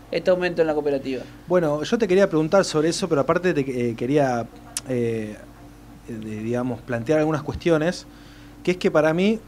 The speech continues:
Speaker 2: eh, vos te abstuviste, ¿no? Ahora de la votación de este
Speaker 1: Sí.
Speaker 2: aumento, que es un cuarenta por ciento ahora y un treinta por ciento en abril.
Speaker 1: Sí.
Speaker 2: O sea, y después se escalona por fórmula, o sea, este año va a haber varios aumentos, creo que después en
Speaker 1: Al-,
Speaker 2: agosto.
Speaker 1: después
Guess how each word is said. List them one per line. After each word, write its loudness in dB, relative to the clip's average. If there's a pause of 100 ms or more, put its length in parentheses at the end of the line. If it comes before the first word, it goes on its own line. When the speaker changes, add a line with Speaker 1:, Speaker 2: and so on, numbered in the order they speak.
(240)
Speaker 2:
eh, -2
vos 2
te 2
abstuviste, 0
¿no? 0
Ahora 4
de 2
la 2
votación 0 (120)
de -4
este -2
Speaker 1:
Sí. 4
Speaker 2:
aumento, 2
que 0
es -6
un -4
cuarenta 2
por 4
ciento 0
ahora 8 (880)
y 4
un 0
treinta 4
por -2
ciento 0
en 0
abril. 6 (320)
Speaker 1:
Sí. -4 (180)
Speaker 2:
O -4
sea, 0
y 2
después 2
se 0
escalona 4
por -2
fórmula, 4
o 0
sea, -2
este -4
año 4
va 6
a 6
haber 4
varios 2
aumentos, -2
creo -2
que -2
después 0
en 4
Speaker 1:
Al-, 0
Speaker 2:
agosto. 6
Speaker 1:
después 6